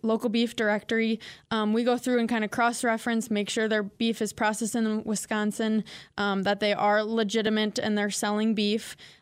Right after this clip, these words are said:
Um, and then we also ask if they are B Q A or farm certified.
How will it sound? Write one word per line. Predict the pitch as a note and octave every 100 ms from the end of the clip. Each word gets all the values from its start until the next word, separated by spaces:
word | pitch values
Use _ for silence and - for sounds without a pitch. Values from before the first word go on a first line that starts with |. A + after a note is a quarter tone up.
| _
Um, | G#3 F#3 F3+ G#3 A3+ -
and | A3
then | A3 G#3+
we | G#3
also | A3+ B3 C4 A#3
ask | - G#3 G#3 A#3
if | G#3+
they | A3
are | G3+
B | G3+ A3+
Q | B3+ G#3+
A | G#3 G#3
or | G#3 G3+
farm | - G#3 G#3+ A#3+
certified. | - C#4+ C#4 D4 C#4 C#4+